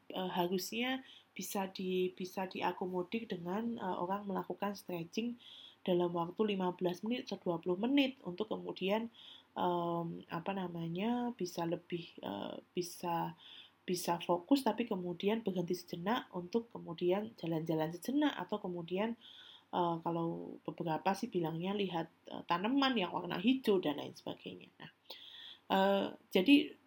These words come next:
digital detox dan digital fatigue menurut saya dua hal yang saling terkait gitu. Jadi, eh, digital, eh,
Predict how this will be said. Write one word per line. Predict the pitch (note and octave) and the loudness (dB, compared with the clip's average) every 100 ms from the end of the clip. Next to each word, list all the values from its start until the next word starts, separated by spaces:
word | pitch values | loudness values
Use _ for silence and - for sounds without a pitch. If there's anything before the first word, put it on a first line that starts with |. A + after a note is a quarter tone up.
| _ | _
digital | _ G3 - - G#3+ | _ -4 0 2 4
detox | A3+ B3 A#3 - | 4 2 -2 -2
dan | G3 F#3+ | -4 -2
digital | G3 G3 G3 | 0 2 2
fatigue | F#3 C#4 C#4+ F3 - | 4 4 6 2 2
menurut | F#3 F#3 F#3+ | -2 -2 -2
saya | A#3 C4 | -2 -2
dua | A3 F3+ E3+ | 4 2 4
hal | G#3 | 2
yang | A#3 G3+ F#3+ | 2 2 0
saling | G3 G#3 | -4 -2
terkait | G#3 G#3 G#3 A3 G#3+ - | -4 0 2 4 2 -2
gitu. | - - - - _ - - - - _ | -8 -6 -8 -12 _ -16 -14 -20 -20 _
Jadi, | - F3+ A3 A#3 - | 2 4 6 4 2
eh, | G3+ F#3+ F#3 F#3 F#3 - | -2 0 0 0 -2 -2
digital, | G3 F#3 G3 G3 F#3+ F#3+ - | -2 -2 0 2 2 0 0
eh, | F#3 F#3 F#3 F3+ | 0 2 2 2